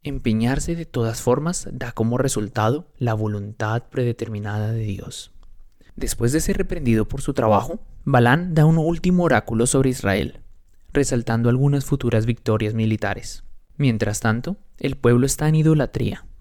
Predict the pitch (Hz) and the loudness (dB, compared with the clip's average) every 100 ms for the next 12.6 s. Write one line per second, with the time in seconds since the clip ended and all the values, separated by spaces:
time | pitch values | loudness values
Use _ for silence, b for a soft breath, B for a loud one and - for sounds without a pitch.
0 | - - - 117 107 101 98 90 - - | -20 -10 -2 0 0 -4 -4 -6 -10 -12
1 | - - - - - _ - - 120 120 | -14 -16 -20 -20 -20 _ -8 0 0 2
2 | 110 143 - - - - 113 120 - 160 | 0 0 -4 -10 -8 -4 -2 -2 0 0
3 | 120 110 110 - 139 139 135 120 107 - | 2 0 0 0 2 2 0 -2 -4 -4
4 | - 123 113 98 - - - 131 104 120 | -2 0 0 0 -8 -10 -4 -2 2 2
5 | 151 156 - 117 117 90 - - - 104 | 2 -2 -6 -6 -4 -4 -6 -4 0 -2
6 | - - - - - - - - 117 120 | -4 -10 -12 -14 -16 -16 -10 -6 -2 2
7 | 120 131 139 123 131 165 226 - 123 113 | 2 2 2 0 -2 -8 -14 -4 -2 0
8 | 104 90 73 - - - - - B B | 2 0 -4 -10 -12 -14 -16 -18 B B
9 | B - - 117 - - 104 147 - - | B -12 -4 -4 -4 -2 -2 -2 -8 -6
10 | 120 - 110 107 101 - 135 117 101 113 | -4 -2 -2 0 -2 -2 0 2 2 0
11 | - - - 110 104 107 107 110 - - | -4 -6 -4 -2 -2 -2 -4 -8 -6 0
12 | 127 135 110 - - - | 2 2 0 -6 -12 -16